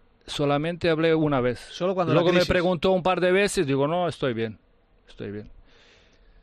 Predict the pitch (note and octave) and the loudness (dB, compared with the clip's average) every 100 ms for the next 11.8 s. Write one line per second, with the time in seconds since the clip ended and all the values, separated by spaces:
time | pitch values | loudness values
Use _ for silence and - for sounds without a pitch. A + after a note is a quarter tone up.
0 | _ - B2+ - D3+ C#3 - C3 B2+ A2 | _ -6 -4 -2 -2 -2 -4 -4 -4 -4
1 | A2 G#2 G#2+ G#2+ A2 A#2 G#2+ A#2 A#2+ A#2+ | -6 -6 -6 -6 -6 -8 -4 -2 0 0
2 | A#2 A#2 A2+ A2 A2 - A2+ A2 A#2 _ | 0 0 0 -2 -6 -8 -8 -6 -8 _
3 | _ - C3+ B2 - B2+ - B2 A#2+ B2 | _ -4 0 0 -2 -4 -2 -2 0 -2
4 | B2 C#3+ C#3+ - A#2 A#2 A2 G2 - G2 | -2 -2 -2 -2 -4 -4 -4 -6 -6 -10
5 | G#2+ - _ _ _ _ _ _ _ _ | -10 -20 _ _ _ _ _ _ _ _
6 | - - - _ C3 C3 C3 C3+ D3 F3 | -20 -20 -20 _ -4 -2 -2 0 -2 0
7 | E3+ F#3 - C#3+ F#3 E3+ C#3 D#3 G3+ E3 | 0 0 -2 -2 -2 -2 0 0 0 0
8 | C#3 C#3 - B2 C3 - B2+ C3+ B2+ - | 0 -2 -6 -6 -6 -6 -4 -2 -4 -8
9 | C3+ C3 C3+ B2+ B2 D3 A#2 G#2+ - - | -6 -4 -2 0 2 0 0 -4 -6 -18
10 | - _ _ _ _ _ _ _ _ - | -20 _ _ _ _ _ _ _ _ -14
11 | A#2+ C3+ - F3 G3 A3+ C4 | -8 -6 -2 0 0 0 -2